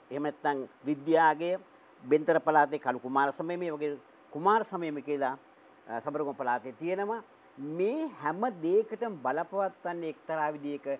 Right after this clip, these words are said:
යක්ෂණියෝ. එහෙම නැත්නම් යකුන්, දැන් බිසෝවරුන්, කුමාරවරුන් මේ වගේ විවිධ ඇසට නොපෙනෙන යම් යම් සංකල්ප තමයි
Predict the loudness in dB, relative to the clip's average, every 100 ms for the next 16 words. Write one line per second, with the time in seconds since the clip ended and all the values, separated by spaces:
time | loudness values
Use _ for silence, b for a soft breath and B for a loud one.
0 | B B -8 -6 -8 -14 -12 -10 -10 -12
1 | -20 _ -20 _ _ _ -14 -10 -8 -8
2 | -10 -10 -4 -2 -2 -4 -6 -6 -12 -20
3 | -20 -20 -14 -12 -8 -8 0 2 2 0
4 | -4 -10 -14 -8 -2 2 2 2 0 -6
5 | -6 -4 -2 -2 -2 -2 -4 -6 -14 -12
6 | -8 -8 -4 -4 -4 -16 -20 -10 -10 -10
7 | -4 -2 0 -2 -2 -2 0 0 0 0
8 | -2 0 -2 -6 -8 -8 -6 -6 -4 -2
9 | -2 -4 -6 -6 -6 -6 -8